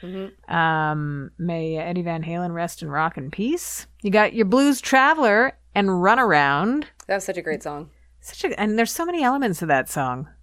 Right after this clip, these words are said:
Speaker 2: The harmonica. I
Speaker 1: Mm-hmm.
Speaker 2: mean, you look back on the nineties, you're not thinking, "Man, harmonica solos were
Speaker 1: <laughs>
Speaker 2: the thing."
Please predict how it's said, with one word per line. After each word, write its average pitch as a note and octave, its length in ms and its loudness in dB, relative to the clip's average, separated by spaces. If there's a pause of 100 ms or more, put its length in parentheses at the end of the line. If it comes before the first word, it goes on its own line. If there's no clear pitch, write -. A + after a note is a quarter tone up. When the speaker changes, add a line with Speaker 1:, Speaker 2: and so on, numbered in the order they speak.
Speaker 2:
The F#3+ 100 -2
harmonica. F#3 840 -2
I E3+ 60 -16
Speaker 1:
Mm-hmm. G3 80 -4
Speaker 2:
mean, G3 240 2 (640)
you A#3 160 8
look E4+ 160 4
back C4 220 4
on C#4 60 2
the G#3+ 80 2
nineties, F3+ 600 2
you're F#3+ 140 2
not G#3+ 260 4
thinking, G#3 480 2
"Man, A#3 520 0
harmonica G3 580 2
solos F3 520 2
were G#3 180 2
Speaker 1:
<laughs> E3 120 -8
Speaker 2:
the C3+ 40 -6
thing." F3+ 760 0